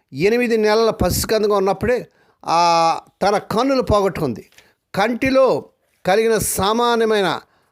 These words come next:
అనారోగ్యమునకు, ఆ, తప్పు, తప్పడి, తప్పుడు మందు వేసిన డాక్టర్ల నిర్లక్ష్యం వల్ల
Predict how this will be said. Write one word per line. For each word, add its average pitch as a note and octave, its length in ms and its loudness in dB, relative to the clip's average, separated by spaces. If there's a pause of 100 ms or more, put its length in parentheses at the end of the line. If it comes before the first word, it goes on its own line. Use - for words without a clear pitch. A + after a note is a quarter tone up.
(220)
అనారోగ్యమునకు, G#3+ 920 0 (420)
ఆ, E3 340 2 (160)
తప్పు, G#3+ 520 0 (180)
తప్పడి, A#3 580 0 (160)
తప్పుడు G3 320 0
మందు A#3 400 0
వేసిన G3 480 0
డాక్టర్ల F3+ 600 -2
నిర్లక్ష్యం G3 420 -2
వల్ల A#3 180 -2